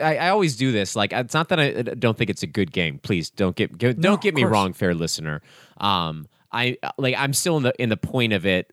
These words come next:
Speaker 1: where I'm trying to parse how much I like it and, like, parse,
Speaker 2: Yeah.
Speaker 1: like, my critique of it in my head, which is, I think, impressive because a lot of games, like, you usually have that opinion formed pretty early on.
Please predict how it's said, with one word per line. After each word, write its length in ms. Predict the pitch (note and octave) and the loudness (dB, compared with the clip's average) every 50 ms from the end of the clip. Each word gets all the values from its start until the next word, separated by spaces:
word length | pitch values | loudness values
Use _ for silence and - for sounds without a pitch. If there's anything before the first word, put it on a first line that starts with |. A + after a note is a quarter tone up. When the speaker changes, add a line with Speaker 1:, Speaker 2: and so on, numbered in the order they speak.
| G#2+ F#2+ | -12 -6
Speaker 1:
where 180 | F2+ G#2+ G2+ F#2+ | -2 -2 0 0
I'm 80 | F#2 | -2
trying 180 | F2+ - G#2 G2 | -2 -2 -2 -2
to 60 | F2 - | -2 -4
parse 320 | - - - F#2+ F#2 - | -4 -2 -2 -2 -2 -2
how 100 | - F#2+ | -2 -2
much 180 | F2+ F#2 F2 - | -2 -2 -4 -4
I 60 | F#2 | -4
like 280 | F2 E2+ F2+ F#2+ - - | -2 -2 -2 -2 0 0
it 160 | A#2 A2+ A2 - | 0 0 -2 -2
and, 120 | - G2 F#2+ | -4 -4 -4
like, 200 | F#2 F2+ - - | -4 -4 -4 -2
parse, 360 | - F#2 - C#3+ - - - | 0 2 2 2 0 -2 -2
Speaker 2:
Yeah. 60 | F#2+ | -2
Speaker 1:
like, 180 | F2+ F2 - - | -2 -2 -4 -4
my 220 | G2 F2 F2 E2+ | -2 -2 -2 -2
critique 440 | - - - G#2+ - - C#3+ - - | -2 -2 -4 -2 0 -2 0 0 0
of 120 | G2+ F2+ | 0 0
it 140 | F#2+ F#2+ - | 0 0 0
in 100 | F2+ F#2 | -2 -4
my 140 | F2+ E2+ E2+ | -4 -4 -2
head, 400 | E2 G#2+ G2+ F2+ E2+ D#2+ F2 - - - - - - | -2 0 0 0 0 -2 -6 -10 -14 -18 -20 -10 -4
which 160 | - D#3+ D#3 | -2 0 0
is, 120 | F#3 E3+ E3 | 2 0 0
I 60 | D#3+ | 0
think, 200 | D#3 F#3 D3+ B2 - - | 0 0 -2 -4 -2 -2
impressive 500 | C3+ B2 - - B2 A#2+ - - G2+ F2+ | -2 -2 0 -2 -2 -2 -2 -2 -2 -2
because 220 | F2+ F#2+ G#2+ G2 | -2 -2 -2 -2
a 60 | G#2+ | 0
lot 160 | A2+ A#2 A#2 A#2 | 0 0 0 0
of 80 | G2+ | 0
games, 340 | E2 G#2+ G#2 G#2 G2+ G2+ E2+ | 0 0 0 0 0 0 0
like, 180 | G2+ F#2+ E2+ F2+ | -2 -2 -2 -2
you 80 | F#2+ | -2
usually 300 | F#2+ G2 G2 F2 G2+ F#2+ | -2 -2 -2 -2 -2 -4
have 220 | F2 - F#2+ F#2+ D#2+ | -2 -2 -4 -2 -2
that 120 | F#2+ F2+ | -2 -2
opinion 480 | F#2 - - - A#2 F#2+ G2 G2+ G2+ G2 | -2 -2 -2 -2 -2 -4 -6 -6 -8 -8
formed 460 | - - - G2 G2 F#2+ F#2+ F2+ - _ | -12 -12 -8 -6 -6 -6 -6 -8 -8 _
pretty 240 | - E3+ D#3 A#2 F#2 | 0 0 2 2 2
early 240 | G2 G2+ F#2+ F#2 F2 | 2 2 2 0 0
on. 320 | F2 F2+ F2+ E2 E2 E2+ | 0 0 0 -2 -4 -6